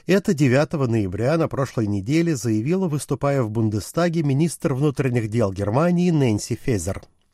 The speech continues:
Девятого ноября в немецком парламенте развернулись дебаты о том, как теперь защитить евреев в Германии и погасить новую волну антисемитизма,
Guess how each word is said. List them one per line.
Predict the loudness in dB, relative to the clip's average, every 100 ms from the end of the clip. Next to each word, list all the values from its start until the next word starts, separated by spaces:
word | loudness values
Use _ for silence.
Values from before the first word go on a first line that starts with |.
| -4
Девятого | 2 4 2 2 2
ноября | 2 2 2
в |
немецком | 2 0 -2 -2
парламенте | 0 0 2 2 0
развернулись | -2 -2 -2 0 0 0
дебаты | 0 0 0 -2
о | 0
том, | 0 0
как | 0 -4
теперь | -4 -2 -2
защитить | 0 -2 -2 -2 -2 -2
евреев | -2 -2 0 0 0
в | 0
Германии | -2 2 2 2 2 0
и |
погасить | 0 -2 -2 -4 -6 0
новую | 4 4 4 2
волну | 2 0 2
антисемитизма, | 0 -2 -6 -2 -2 -2 -4 -4 -4